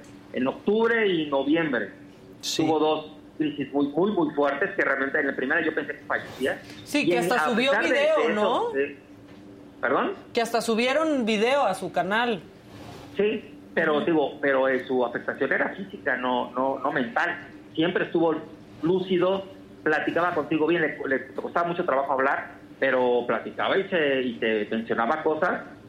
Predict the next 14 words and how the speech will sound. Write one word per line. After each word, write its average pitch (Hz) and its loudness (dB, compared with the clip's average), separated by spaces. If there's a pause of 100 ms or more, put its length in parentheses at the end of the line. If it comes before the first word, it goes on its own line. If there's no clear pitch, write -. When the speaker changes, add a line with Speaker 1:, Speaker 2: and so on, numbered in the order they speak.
(280)
Speaker 1:
que 123 2
no, 123 0
no, 120 -2
que 127 2
una 147 2
persona 143 0
que 139 -2
estuviera 123 0
afectada, 131 0
este, 101 -10
no, 107 -2
no 113 -4
podría 110 -2
ser. - -2